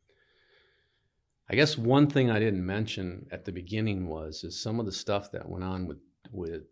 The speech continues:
um, um, always, he always put him with, he always put himself first.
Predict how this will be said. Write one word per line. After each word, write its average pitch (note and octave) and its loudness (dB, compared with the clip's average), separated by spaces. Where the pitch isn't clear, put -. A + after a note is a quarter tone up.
um, E2 -12
um, - -12
always, F#2 -2
he F#2 -4
always F2+ -2
put G2 -6
him F2+ -6
with, - -14
he E2+ -8
always F#2 -2
put - -6
himself F#2 -6
first. F#2 -6